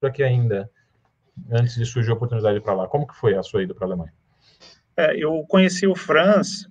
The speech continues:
Speaker 2: é, num masterclass na usp, inclusive, que o Marcelo Fernandes organizou.
Speaker 1: Aham.
Speaker 2: E... e eu já conheci os C Ds dele,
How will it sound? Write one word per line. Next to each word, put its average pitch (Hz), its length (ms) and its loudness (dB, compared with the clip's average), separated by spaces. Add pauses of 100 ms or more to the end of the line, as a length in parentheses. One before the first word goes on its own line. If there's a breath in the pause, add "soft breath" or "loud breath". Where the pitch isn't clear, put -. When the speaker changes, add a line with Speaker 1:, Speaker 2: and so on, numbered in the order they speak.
(300)
Speaker 2:
é, 123 260 4
num 135 140 2
masterclass 147 760 4
na 139 160 6
usp, 147 300 0
inclusive, 127 540 -4
que - 100 -6
o 135 40 -6
Marcelo 131 340 0
Fernandes 135 340 2
organizou. 117 640 0 (680)
Speaker 1:
Aham. 92 360 -4
Speaker 2:
E... 104 1000 -2 (880)
e 127 80 8
eu 135 80 10
já 160 120 6
conheci 170 280 6
os 165 80 4
C 170 100 6
Ds 147 300 6
dele, 104 380 6